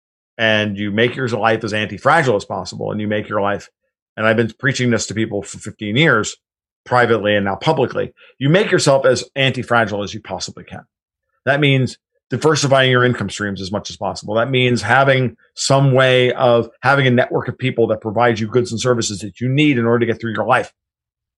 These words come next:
And however you can, because they're gonna disrupt basic supply chains. They're gonna destroy your small business. They're gonna destroy everything,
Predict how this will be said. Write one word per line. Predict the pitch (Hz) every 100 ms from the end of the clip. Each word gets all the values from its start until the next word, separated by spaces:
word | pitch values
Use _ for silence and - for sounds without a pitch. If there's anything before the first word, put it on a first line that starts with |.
| _ _ _ _ _ _ _ -
And | 113
however | 110 117 117
you | 120 110
can, | 139 123
because | 104 98
they're | 104
gonna | 107 110
disrupt | 110 - 147 131 - _ _ _ 104 -
basic | 139 131 117
supply | - 110 123 127
chains. | 113 101
They're | 110
gonna | 113 120
destroy | 120 120 - 143
your | 143 123 110
small | 135 131
business. | 123 123 101 -
They're | 117
gonna | 117 117
destroy | 120 151 151 156
everything, | 196 -